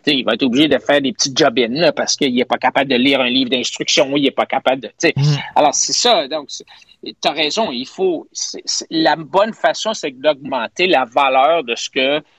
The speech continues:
Speaker 1: les gens sont capables de fournir à leur employeur. Mais, ça étant dit, il y aura toujours des gens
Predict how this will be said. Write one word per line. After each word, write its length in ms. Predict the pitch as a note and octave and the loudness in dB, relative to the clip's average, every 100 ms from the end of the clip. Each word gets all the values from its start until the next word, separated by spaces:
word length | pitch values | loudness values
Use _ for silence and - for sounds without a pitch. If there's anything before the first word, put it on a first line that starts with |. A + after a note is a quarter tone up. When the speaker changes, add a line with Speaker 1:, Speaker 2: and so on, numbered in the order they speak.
| _ _ | _ _
Speaker 1:
les 220 | B2 B2 | 0 2
gens 160 | A2+ D3+ | 2 0
sont 160 | C#3 B2 | -2 -2
capables 380 | A2+ - D3 | -2 0 0
de 80 | C3 | -2
fournir 500 | - - A#2 C3+ C#3 | -4 -4 -2 0 0
à 40 | A2+ | 2
leur 180 | G#2 | 0
employeur. 520 | G#2 - F#2+ G#2 A#2+ - - - - - | 0 -2 0 2 0 -2 -10 -12 -12 -2
Mais, 280 | E3+ D3+ - _ - - | 0 0 -4 _ -20 -8
ça 160 | - | -4
étant 240 | D4 F3+ D3 | 0 0 -2
dit, 160 | D#3 A#3+ | -4 -4
il 60 | |
y 60 | E3 | -2
aura 160 | E3 | -2
toujours 340 | E3 G3 G3 G3+ | -4 -4 -4 -2
des 180 | D#3 C3 | -2 -2
gens 320 | C#3 C#3+ | -2 -4